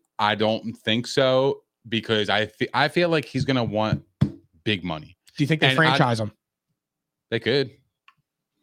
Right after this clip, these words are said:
Speaker 1: Why not?
Speaker 2: That's what I think they do.
Speaker 1: They
Speaker 2: I think they
Speaker 1: probably do.
Speaker 2: franchise
Speaker 1: They
Speaker 2: him.
Speaker 1: franchise him, and if they can't pay him and come to agreement, we'll trade him.
Speaker 2: Yep.
Speaker 1: He's an asset. Somebody will, somebody would pay for him.
Speaker 2: Somebody will pay for him right now.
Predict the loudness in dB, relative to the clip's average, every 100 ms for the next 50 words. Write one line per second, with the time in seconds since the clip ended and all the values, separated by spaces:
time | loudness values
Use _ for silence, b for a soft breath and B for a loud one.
0 | _ _ _ -8 -2 -2 -4 -4 -4 -2
1 | -2 -4 -8 -10 -12 -14 _ _ -20 -6
2 | -2 2 2 2 0 0 0 0 -2 0
3 | 0 0 0 0 0 0 0 -2 -2 -2
4 | -2 -4 -4 -4 -2 -4 -4 -4 -2 -2
5 | -2 -6 -8 -12 -6 -4 -2 -2 -2 -2
6 | -2 -4 -4 -2 -4 -6 _ _ _ _
7 | -8 -2 -2 0 0 -2 -2 -2 -2 0
8 | 0 0 -2 -2 -2 -2 -2 -4 -6 0
9 | 2 4 4 4 0 2 0 0 -4 -8
10 | -8 -4